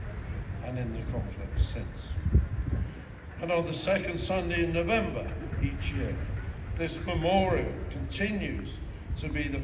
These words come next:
focal point for the Act of Remembrance here in Johnson, led by the Royal British Legion Scotland, where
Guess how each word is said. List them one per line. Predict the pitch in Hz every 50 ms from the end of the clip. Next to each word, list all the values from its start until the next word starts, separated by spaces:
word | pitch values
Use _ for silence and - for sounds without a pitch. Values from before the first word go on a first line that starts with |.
| 135
focal | 147 165 180 175 165 - 117 113 - -
point | 131 135 135 135 135 135 135
for | - 139
the | 135 147 151 151
Act | 151 143 139 - -
of | 131 127
Remembrance | 151 156 160 190 214 202 170 147 131 - - - - -
here | 143 139 143 139 135
in | 131 131 127
Johnson, | - 135 135 131 131 - - - 117 - - 135
led | 135 131 127 127 - - - - - - - - - - - - - -
by | 127 127 127
the | 123 123
Royal | 127 127 127 127 127 123 120 120 123
British | 127 127 123 123 117 - - -
Legion | 120 117 113 - - 110 104 101 - - - - -
Scotland, | - - - - 165 139 113 - 113 110 - - - - - - - - - - - -
where | 165 175 185 190 185 185 180 175 -